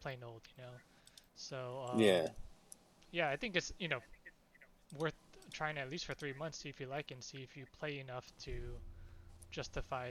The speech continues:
Speaker 1: the, the monthly subscription, since everything's subscription now, and that stuff adds up if you're not careful.
Speaker 2: Oh, yeah. Well, I wanna see if it'll work on my, my, uh,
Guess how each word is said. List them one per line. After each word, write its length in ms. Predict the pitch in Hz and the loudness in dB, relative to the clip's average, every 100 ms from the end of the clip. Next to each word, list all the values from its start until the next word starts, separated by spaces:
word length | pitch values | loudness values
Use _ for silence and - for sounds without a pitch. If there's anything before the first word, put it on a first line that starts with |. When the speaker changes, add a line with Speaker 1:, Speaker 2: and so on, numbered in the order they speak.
| 123 | -6
Speaker 1:
the, 80 | 120 120 113 - - | -8 -10 -14 -18 -16
the 80 | - | -12
monthly 300 | 131 127 127 | -8 -8 -8
subscription, 500 | - 135 - 131 123 | -6 -6 -4 -6 -6
since 300 | - 123 - | -10 -12 -4
everything's 380 | 143 139 127 120 | -2 -2 -4 -10
subscription 500 | - - - 127 135 123 | -12 -12 -12 -10 -12 -14
now, 100 | 117 | -14
and 400 | 120 123 123 120 - - - - - | -14 -16 -16 -18 -18 -20 -20 -18 -8
that 140 | 135 | -6
stuff 220 | - 127 | -4 -4
adds 240 | 123 117 123 | -4 -8 -8
up 160 | 123 - - - - | -8 -8 -10 -12 -14
if 120 | - | -10
you're 60 | 131 | -8
not 100 | 117 - | -10 -10
careful. 380 | 131 - 131 127 - | -12 -10 -10 -10 10
Speaker 2:
Oh, 180 | 113 101 | 12 12
yeah. 280 | 92 90 87 - - - - - - | 12 8 4 -2 -20 -20 -20 2 12
Well, 140 | 135 | 12
I 20 | 151 | 12
wanna 200 | 175 147 | 12 12
see 180 | - | 10
if 140 | 139 131 | 6 8
it'll 160 | 110 | 6
work 200 | 110 113 | 6 6
on 60 | 101 | 4
my, 200 | 92 90 | 2 2
my, 260 | 82 92 87 | 2 4 4
uh, 380 | 76 87 78 78 | 4 6 6 2